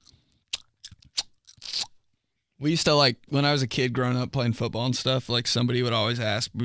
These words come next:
be like, "What time is it?" Like, because something weird would happen with, like,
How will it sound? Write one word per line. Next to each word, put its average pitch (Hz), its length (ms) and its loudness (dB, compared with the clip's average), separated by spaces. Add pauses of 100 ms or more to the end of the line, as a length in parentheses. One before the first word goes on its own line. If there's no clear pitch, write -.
(140)
be 131 120 2
like, 123 200 2
"What 202 160 4
time 160 320 6
is 180 140 4
it?" 220 200 6
Like, 120 220 4
because 120 420 0 (180)
something 127 460 2
weird 120 260 2
would 127 120 2
happen 127 320 2
with, 123 140 0
like, 107 160 0